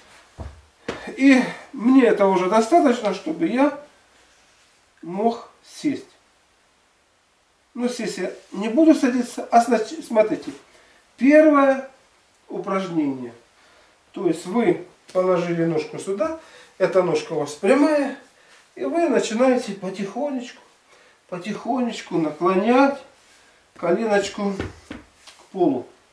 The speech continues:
То есть здесь у вас начинается работа. Ну, сколько это делать? Ну, я, допустим, поделаю,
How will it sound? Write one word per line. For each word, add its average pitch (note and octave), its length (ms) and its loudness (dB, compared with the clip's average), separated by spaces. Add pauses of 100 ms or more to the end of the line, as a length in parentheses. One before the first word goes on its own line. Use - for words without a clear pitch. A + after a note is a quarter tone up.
(1160)
То G#3+ 200 -6
есть D3+ 140 0
здесь B3 340 0
у D#3+ 100 2
вас G3+ 220 2
начинается E3 680 -2
работа. C#3 440 -2 (800)
Ну, C#4+ 120 0
сколько E4 340 0
это F#3 220 2
делать? D#3 480 -4 (1200)
Ну, C4+ 100 -6
я, D4 160 6
допустим, A3+ 520 2
поделаю, G#3 680 2